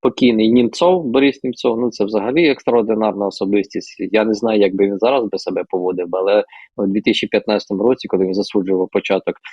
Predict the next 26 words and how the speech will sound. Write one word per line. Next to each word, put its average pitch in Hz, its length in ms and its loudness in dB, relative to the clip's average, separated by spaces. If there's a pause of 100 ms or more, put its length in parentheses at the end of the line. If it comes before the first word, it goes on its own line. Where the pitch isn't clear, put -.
(160)
і 104 60 0
анексії 113 520 2
Криму, 95 380 0
і 87 520 -2 (220)
окупації 87 720 -2
окремих 92 400 -6
регіонів 92 380 -4
Донецької 92 380 -4
і - 20 2
Луганської 143 420 -2
областей, 101 320 -2
ну, 110 80 -4
він 131 180 2
виглядав 101 460 0 (280)
найбільш 104 300 2
притомно. 90 560 -2 (420)
І 131 100 4 (100)
Ілля 127 260 6
Яшин, 120 400 2
який 101 180 -2
сьогодні 101 280 -2
перебуває 98 540 2
також 98 340 -2
у 98 40 0
в'язниці, 107 680 0
ну, 131 160 -8